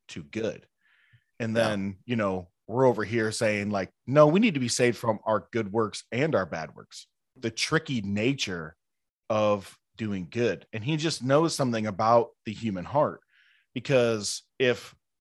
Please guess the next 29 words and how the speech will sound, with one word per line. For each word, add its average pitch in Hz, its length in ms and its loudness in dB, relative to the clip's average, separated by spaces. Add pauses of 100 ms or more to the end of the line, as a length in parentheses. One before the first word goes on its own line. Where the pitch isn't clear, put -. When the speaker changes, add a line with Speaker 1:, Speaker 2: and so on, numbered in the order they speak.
(280)
Speaker 1:
we 131 180 -4
just 147 220 -4
say, 131 220 6
like, 113 200 2
"Hey, 156 240 2
man, 110 220 -2
this 123 160 -4
is 104 80 -8
just 113 180 -6
about, 110 300 0
like, 104 220 -2
hey, 123 240 -2
don't 120 360 -2
be 120 200 0
the 107 140 -2
younger 117 360 4
brother 104 480 -2 (280)
in 107 100 -4
the 101 80 -2
parable 104 340 0
of 95 40 -4
the 95 80 -6
prodigal 95 400 -6
son, 98 260 -4
be 101 140 -8
like 98 220 -4
the 90 80 -8
older 117 300 0
brother." 82 420 -10